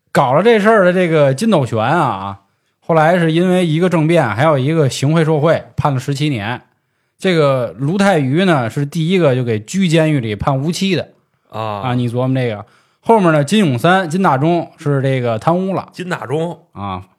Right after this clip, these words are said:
Speaker 1: 不是那踢球那个，<laughs> 是。
Speaker 2: 不是，上-，上海滩那金-，金大中。
Speaker 1: 啊，腐败了吗？后面的卢武铉跳崖自杀。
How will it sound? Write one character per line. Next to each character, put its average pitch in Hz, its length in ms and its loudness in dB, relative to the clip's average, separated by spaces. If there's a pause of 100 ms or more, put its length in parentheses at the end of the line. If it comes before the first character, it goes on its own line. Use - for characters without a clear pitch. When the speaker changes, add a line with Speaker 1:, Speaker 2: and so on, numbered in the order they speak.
(140)
Speaker 1:
不 135 80 -2
是 170 60 2
那 170 100 0
踢 131 180 -8
球 110 220 -6
那 110 180 -8
个， - 20 -10 (220)
<laughs> - 240 -18
是。 175 140 -4 (640)
Speaker 2:
不 123 80 -6
是， 151 100 2 (160)
上-， - 240 -4
上 240 140 0
海 147 80 -2
滩 214 240 0
那 175 180 0
金-， 151 300 -12
金 117 100 -8
大 110 140 -4
中。 113 80 -6
Speaker 1:
啊， 113 160 -10
腐 123 240 -8
败 254 280 -4
了 226 100 -10
吗？ 226 120 -12 (560)
后 - 180 4
面 185 120 4
的 156 160 4
卢 147 180 2 (100)
武 139 60 4
铉 143 300 4 (240)
跳 147 220 2
崖 120 180 0
自 135 160 -2
杀。 101 320 -8